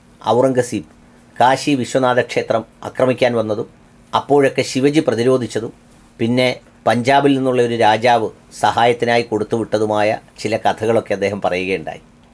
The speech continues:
അദ്ദേഹം പറഞ്ഞത് അർദ്ധസത്യങ്ങളോ അസത്യങ്ങളോ മാത്രമാണ്.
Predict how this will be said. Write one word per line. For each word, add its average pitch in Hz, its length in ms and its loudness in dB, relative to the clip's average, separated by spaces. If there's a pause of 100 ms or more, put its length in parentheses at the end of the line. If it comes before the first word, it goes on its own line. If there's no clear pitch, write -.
(160)
അദ്ദേഹം 120 320 0
പറഞ്ഞത് 117 400 2 (720)
അർദ്ധസത്യങ്ങളോ 117 880 0 (560)
അസത്യങ്ങളോ 120 640 0
മാത്രമാണ്. 98 560 -2